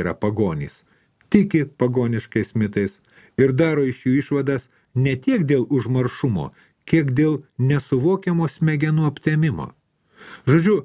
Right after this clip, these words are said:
man dar neteko sutikti tikro matematiko, kurį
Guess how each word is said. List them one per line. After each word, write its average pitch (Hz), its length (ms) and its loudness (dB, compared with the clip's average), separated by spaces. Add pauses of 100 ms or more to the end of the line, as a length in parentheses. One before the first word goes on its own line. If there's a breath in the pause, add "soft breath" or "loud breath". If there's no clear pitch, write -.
(320 soft breath)
man 165 200 4
dar 151 180 2
neteko 151 500 -2
sutikti - 500 -2
tikro 120 380 0
matematiko, 123 920 -2 (360 soft breath)
kurį 139 220 4